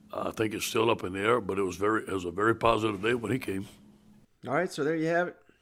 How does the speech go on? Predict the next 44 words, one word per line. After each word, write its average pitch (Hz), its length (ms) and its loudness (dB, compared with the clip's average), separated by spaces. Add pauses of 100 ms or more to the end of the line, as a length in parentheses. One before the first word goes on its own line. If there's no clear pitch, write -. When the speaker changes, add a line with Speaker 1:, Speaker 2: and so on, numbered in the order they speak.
(140)
Speaker 2:
You 185 120 -4
know, 190 100 2
and 196 120 4
I 220 80 2
know 220 160 4
some 202 280 0
L 202 120 4
S 202 140 0
U 202 120 -4
fans 190 340 0
ready 175 260 0
to 156 100 0
write 160 260 0
this 160 180 -4
guy 156 200 2
off 147 240 -2
already, 156 300 0
given, 135 400 -4
um, 120 300 -4
all 156 160 2
the 143 80 -4
drama 151 500 0
and 151 100 -2
all 143 160 -2
the 139 140 -2
off 143 360 -4 (600)
the - 80 -10
field 151 440 -4 (200)
stuff, 151 480 -2
but - 280 -2 (280)
I - 40 -18
just - 120 -10
don't 160 140 0
make 156 200 0
many 147 200 2
like 127 180 0
Eric 135 240 -2
Gilbert. 127 340 -4 (340)
And 139 180 -2
if 131 80 -6
he 160 120 -2
can 156 140 -6
get 156 340 -2 (760)
everything 147 640 -4